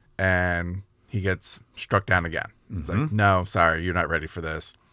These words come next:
Speaker 2: Right.
Speaker 1: So Dastan puts his own plan in place, uh,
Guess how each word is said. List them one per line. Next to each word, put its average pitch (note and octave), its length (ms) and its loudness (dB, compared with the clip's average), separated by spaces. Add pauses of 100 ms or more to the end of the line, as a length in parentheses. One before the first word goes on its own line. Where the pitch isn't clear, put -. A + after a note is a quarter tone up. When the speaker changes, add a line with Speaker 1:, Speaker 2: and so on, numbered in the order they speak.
(200)
Speaker 2:
Right. F2+ 220 0 (280)
Speaker 1:
So F2+ 560 0 (340)
Dastan F#2 380 0
puts G2 200 -4
his F#2 120 -2
own C#3 200 4
plan F#2+ 240 2
in E2 100 -4
place, D#2+ 580 -4 (220)
uh, D#2+ 460 0